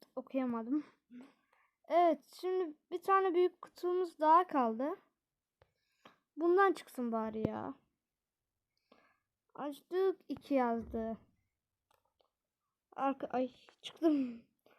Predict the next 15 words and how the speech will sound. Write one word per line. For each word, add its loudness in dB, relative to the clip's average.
Arkadaşlar 0
çok -4
şanssızız. -4
Şimdi 2
mega 4
kutuyu -4
açacağım. -2
Bastım -4
ve 8
altı 8
yazdı. 6
Aksesuar 2
çıkacak 0
bundan -4
da. -4